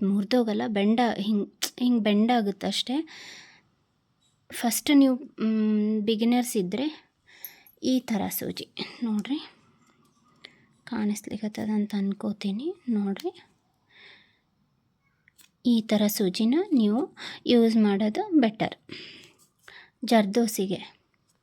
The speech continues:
ಜರ್ದೋಸಿದದಲ್ಲ, ನೀವು,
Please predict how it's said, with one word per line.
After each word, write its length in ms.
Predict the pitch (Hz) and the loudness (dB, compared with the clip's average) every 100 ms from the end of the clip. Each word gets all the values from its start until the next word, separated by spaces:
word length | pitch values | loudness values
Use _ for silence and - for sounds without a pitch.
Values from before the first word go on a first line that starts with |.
| _ _ _ _ _ _ _ - - - _ _ - - - _ _ _ _ _ _ _ _ _ _ _ _ _ _ _ | _ _ _ _ _ _ _ -20 -18 -18 _ _ -14 -14 -16 _ _ _ _ _ _ _ _ _ _ _ _ _ _ _
ಜರ್ದೋಸಿದದಲ್ಲ, 1000 | 214 214 196 196 226 - 214 196 208 208 277 311 - - - - - 262 | -4 -2 -2 -2 -4 -4 -4 -4 -4 -4 -6 -10 -20 -18 -16 -16 -4 2
ನೀವು, 240 | 247 247 | 4 4